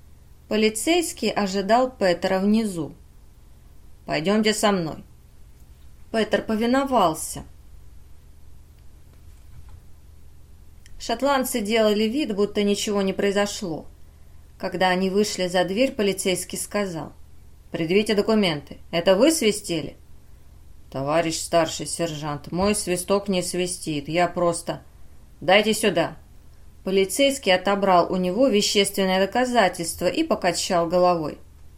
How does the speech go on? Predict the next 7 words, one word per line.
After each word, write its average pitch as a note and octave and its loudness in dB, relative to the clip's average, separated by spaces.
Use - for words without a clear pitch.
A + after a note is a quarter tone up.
"Бросовая G#3+ 2
игрушка". F#3 -4
"Попробуем-ка". B3 2
И E4 -4
подул F#3+ 0
в - -8
свисток. F#3+ -4